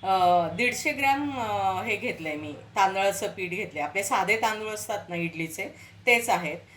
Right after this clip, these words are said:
तर हे दीडशे ग्रॅम आहे. तर हे याच्यात घालून मिक्स करणार आहे.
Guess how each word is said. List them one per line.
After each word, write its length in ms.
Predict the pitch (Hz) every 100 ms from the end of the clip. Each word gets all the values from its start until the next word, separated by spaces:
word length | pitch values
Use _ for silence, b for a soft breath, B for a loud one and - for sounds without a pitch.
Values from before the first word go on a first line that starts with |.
| B -
तर 40 |
हे 140 | 233 240
दीडशे 300 | 214 202 208
ग्रॅम 280 | 208 202
आहे. 280 | 185 165 160 - B B 196
तर 40 |
हे 180 | 220 202
याच्यात 260 | 180 208 208 - - - - -
घालून 380 | 180 190 165 160 233 - - - - - - -
मिक्स 260 | 240 -
करणार 420 | - - - - -
आहे. 300 | - -